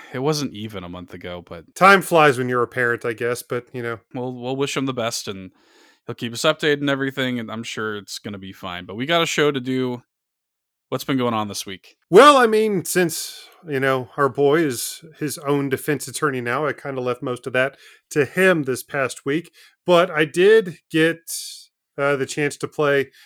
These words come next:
Speaker 2: a few things. I did dive right into the deep end of Super Mario three D All-Stars that released last week, and,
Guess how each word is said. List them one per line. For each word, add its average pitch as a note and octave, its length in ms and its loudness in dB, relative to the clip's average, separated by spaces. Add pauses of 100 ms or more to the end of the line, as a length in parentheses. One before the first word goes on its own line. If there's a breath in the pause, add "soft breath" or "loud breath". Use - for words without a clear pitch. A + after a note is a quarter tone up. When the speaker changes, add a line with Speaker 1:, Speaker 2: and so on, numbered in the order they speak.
(140)
Speaker 2:
a C3+ 80 -4
few B3+ 300 0
things. C3+ 680 -4 (720)
I D3 320 6
did D3 480 2 (340)
dive D3 640 4 (480)
right D3+ 460 4
into E3 240 -2
the C#3 100 -4
deep F#3+ 300 -2
end D3+ 160 2
of C#3+ 80 -4
Super D#3+ 240 -4
Mario D3 300 4
three D#3 180 0
D C#3 140 0
All-Stars C3+ 560 0 (280 soft breath)
that D3+ 200 2
released B2+ 400 -2
last B2 420 0
week, C3 400 -4 (460)
and, C3 600 0